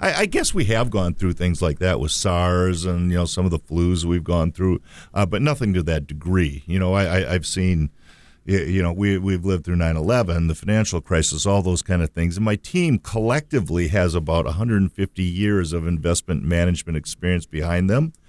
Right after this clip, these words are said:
So n-, not only have I seen a lot, y-, you know, in the markets over the years, but so has my team. Um, a-, a-, a-, and I think a true measure, uh, you know, we can talk a good game, but the true measure of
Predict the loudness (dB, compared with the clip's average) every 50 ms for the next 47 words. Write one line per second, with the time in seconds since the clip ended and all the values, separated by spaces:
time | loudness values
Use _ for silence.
0 | -20 -20 -20 -20 -16 -8 -4 -2 0 0 -2 -2 -2 0 0 0 0 0 0 0
1 | 0 2 2 2 2 0 -2 -2 -2 0 0 0 0 0 0 0 0 0 0 0
2 | 2 2 0 0 -2 -2 -2 -2 0 2 2 2 2 2 2 2 2 2 0 0
3 | -2 -4 -6 -4 -4 -4 -2 0 0 0 0 0 0 -4 -6 -2 0 2 2 2
4 | 2 0 -2 -2 -4 -4 -4 -2 0 0 0 -2 -4 _ _ _ -20 -20 -20 -20
5 | -18 -10 -4 -2 0 0 0 0 0 -2 0 0 -2 -2 0 0 -2 -2 -2 -2
6 | -2 0 0 0 -2 -2 -2 -2 -2 -2 -4 -8 -8 -8 -12 -20 _ -12 -4 -4
7 | -4 -4 -4 -6 -2 0 0 2 2 2 2 2 2 0 0 0 0 2 2 2
8 | 2 2 2 2 2 0 2 0 0 0 0 -2 -2 0 0 0 0 0 -2 -4
9 | -4 -2 -2 -2 0 0 0 0 2 2 0 0 0 -2 -6 -6 -4 -4 -2 0
10 | 0 2 2 2 2 0 0 0 0 2 2 0 0